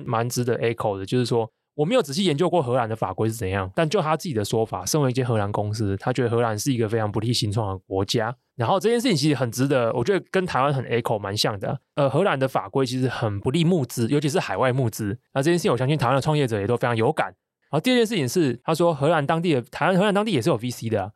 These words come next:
但荷兰当地的V C呢，基本上也只 focus 在本地市场而已。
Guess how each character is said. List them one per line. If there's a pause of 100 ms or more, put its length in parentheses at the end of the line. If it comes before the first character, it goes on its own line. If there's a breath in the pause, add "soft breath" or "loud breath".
但
荷
兰
当
地
的
V
C
呢，
基
本
上 (120)
也
只 (100)
focus
在
本
地
市
场
而
已。